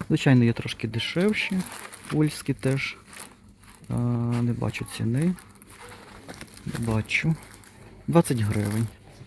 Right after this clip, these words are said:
Так, ну, звичайно ж, до Пасхи привезли вже, до Великодня привезли кролів різних. Дивіться, які цікаві. Не міг я теж обійти, вам не показати кролі різні.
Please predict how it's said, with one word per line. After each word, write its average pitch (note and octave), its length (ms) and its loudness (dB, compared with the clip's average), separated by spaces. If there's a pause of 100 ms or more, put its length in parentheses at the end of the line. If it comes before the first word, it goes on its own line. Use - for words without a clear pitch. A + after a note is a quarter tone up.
(1080)
Так, G#2+ 200 -2
ну, G#3+ 60 8
звичайно C3 440 6
ж, - 140 -6
до A2+ 260 4 (100)
Пасхи - 300 0
привезли G#2 500 0
вже, G2 240 -4 (400)
до A2 120 4
Великодня G#2+ 480 4
привезли G2+ 440 2
кролів A2 640 6
різних. A2 640 -2 (380)
Дивіться, A2 360 -2
які G2+ 140 -6
цікаві. G#2+ 440 0
Не A#2 120 10
міг A#2+ 260 8
я A2+ 60 6
теж G#2 220 -2
обійти, A2 300 2
вам C3+ 160 4
не A#2 80 6
показати G#2+ 560 0
кролі G#2+ 360 4
різні. G#2+ 420 4